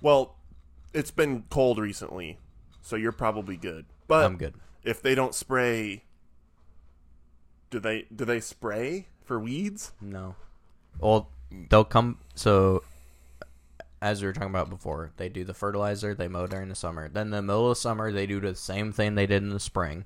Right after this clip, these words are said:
Speaker 2: And then in the winter, they aerate and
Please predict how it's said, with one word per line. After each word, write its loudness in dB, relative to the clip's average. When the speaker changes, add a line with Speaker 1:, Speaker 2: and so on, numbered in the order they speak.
Speaker 2:
And -2
then 2
in -2
the 0
winter, 0
they 2
aerate 2
and -6